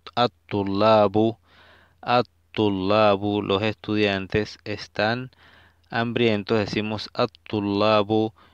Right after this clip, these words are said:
jiya'un. Jiya'un. El yi aquí con la i. Yi, la ya tiene fatha.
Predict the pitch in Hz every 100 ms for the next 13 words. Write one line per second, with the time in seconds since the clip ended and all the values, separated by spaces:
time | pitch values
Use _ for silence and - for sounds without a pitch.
0 | _ - 107 104 113 104 101 107 113 113
1 | 113 107 98 107 101 90 - _ 123 101
2 | 104 117 127 135 - 104 110 113 117 120
3 | 117 107 110 101 90 _ _ 175 101 95
4 | 92 104 107 107 113 - 110 123 127 117
5 | 135 - _ _ - 110 113 127 120 143
6 | - - 104 98 98 98 - 104 104 -
7 | _ - 127 104 101 110